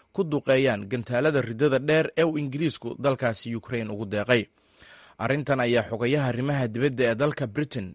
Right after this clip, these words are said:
David Cameron, uu oggolaaday in Ukraine ay naftooda ku difaaci karaan gantaalahaasi kuna weerari karaan gudaha Ruushka. Warbixin arrintan ka, warbixin arrintan ku saabsan oo ay V O A noo diyaarisay waxaa noo soo jeedinaya Cabdixakiin Maxamuud Shirwac.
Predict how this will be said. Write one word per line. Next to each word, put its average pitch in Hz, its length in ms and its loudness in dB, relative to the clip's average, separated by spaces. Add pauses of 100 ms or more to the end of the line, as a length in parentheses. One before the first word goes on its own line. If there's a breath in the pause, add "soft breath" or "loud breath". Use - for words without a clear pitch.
David 131 360 0 (120)
Cameron, 113 440 -2 (480 loud breath)
uu 214 160 4
oggolaaday 117 720 0 (140)
in 143 300 -4
Ukraine 170 580 -2
ay 131 120 0
naftooda 139 480 -2
ku - 140 -8
difaaci 120 480 0
karaan 117 360 -2
gantaalahaasi 127 680 2
kuna 160 220 -2
weerari 143 360 4
karaan 120 420 -4
gudaha 104 560 -4 (140)
Ruushka. - 360 -6 (680 loud breath)
Warbixin 151 280 -2
arrintan 175 440 0
ka, - 160 -6 (720)
warbixin 139 320 -4
arrintan 147 380 -2
ku 165 80 -12
saabsan 135 420 -2
oo 127 60 -4
ay 120 100 -4
V 123 240 -4
O 143 120 2
A 127 60 0
noo 131 160 -4
diyaarisay 117 480 -4
waxaa 131 180 -6
noo 165 120 -4
soo 160 180 -4
jeedinaya 156 480 0
Cabdixakiin 139 520 -4
Maxamuud 123 440 -8
Shirwac. - 360 -10